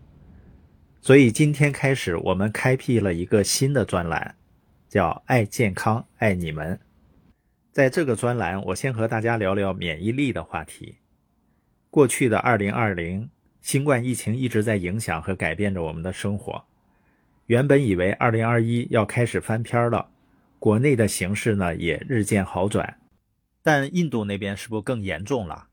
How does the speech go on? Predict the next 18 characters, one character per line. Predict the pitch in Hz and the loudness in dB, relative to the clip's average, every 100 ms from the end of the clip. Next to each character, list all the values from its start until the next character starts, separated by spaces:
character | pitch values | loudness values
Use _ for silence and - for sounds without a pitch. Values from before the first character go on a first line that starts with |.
| _ _ _ _ _ _ | _ _ _ _ _ _
一 | 160 165 | 0 4
月 | 170 131 | 6 4
底 | 104 85 | 2 -6
的 | 98 98 | -4 -4
世 | - 151 | -4 -2
卫 | 135 123 | 0 -2
组 | 92 85 | -2 -8
织 | 120 117 | -6 -4
新 | - 135 | -4 -4
冠 | 147 127 | 0 0
肺 | 98 135 | 0 -2
炎 | 98 90 101 - | 0 -2 -4 -4
例 | - 147 | 0 0
行 | 104 123 | 0 -4
发 | - 143 | -4 -2
布 | 139 | -2
会 | - 156 | -2 -2
上， | - 80 | -4 -8